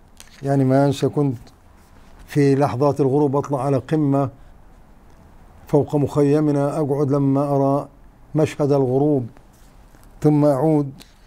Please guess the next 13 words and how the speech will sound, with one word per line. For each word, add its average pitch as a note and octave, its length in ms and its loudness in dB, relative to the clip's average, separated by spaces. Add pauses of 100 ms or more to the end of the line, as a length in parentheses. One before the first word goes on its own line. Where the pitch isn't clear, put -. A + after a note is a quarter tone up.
(2500)
مناظر C#3 580 2
فلسطين C#3 680 0
لا D3 240 0
أجمل، C3+ 360 0
لا C3 120 0
والله، B2+ 500 0 (840)
من C3+ 60 -2
فضل C#3+ 380 0
الله. C#3 160 2
فين D3 260 0
العالم؟ C3+ 460 0
أوروبا، C#3 960 0 (280)
أمريكا، C#3+ 960 0